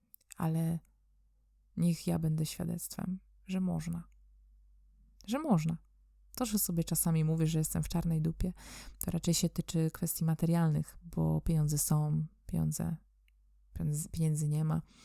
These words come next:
Ym, nawet takie żartobliwe podcasty o tym nagrałam jeszcze u siebie, gdybyś ich nie słyszał. Ale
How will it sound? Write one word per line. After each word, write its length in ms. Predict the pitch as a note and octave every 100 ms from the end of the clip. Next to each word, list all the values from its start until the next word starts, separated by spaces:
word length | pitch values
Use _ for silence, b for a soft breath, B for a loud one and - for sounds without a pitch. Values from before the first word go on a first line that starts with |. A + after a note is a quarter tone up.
| B B B -
Ym, 380 | F3 F3 E3+ F#3+
nawet 260 | A3+ G3
takie 240 | - - D#3+
żartobliwe 500 | D#3 - D3 D3 D3
podcasty 580 | - - D3 - - E3+
o 60 |
tym 400 | - D#3 D#3 D#3+ - -
nagrałam 640 | F3+ D#3 D#3 D3+ D3 D#3 F3
jeszcze 440 | D#3+ - E3+ E3 F3
u 120 | E3+
siebie, 360 | - D#3+ E3 E3+ - B B B
gdybyś 400 | - - E3 D#3+
ich 140 | E3 -
nie 100 | E3
słyszał. 420 | F3+ E3 F3+ F#3 - - - - - - - - - - - - B B B B B B _ -
Ale 480 | G3 G3+ G#3 G#3